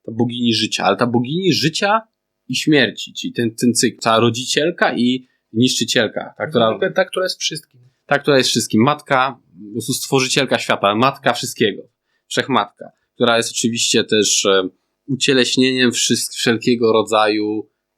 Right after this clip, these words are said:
Speaker 1: piękna i tych pragnień, czyli to jest to, on właśnie to jest takie pewnego rodzaju mityczne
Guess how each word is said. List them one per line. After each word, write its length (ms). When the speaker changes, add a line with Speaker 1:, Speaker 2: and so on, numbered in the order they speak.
Speaker 1:
piękna 680
i 400
tych 140
pragnień, 400
czyli 260
to 120
jest 160
to, 220
on 140
właśnie 240
to 80
jest 100
takie 180
pewnego 340
rodzaju 240
mityczne 680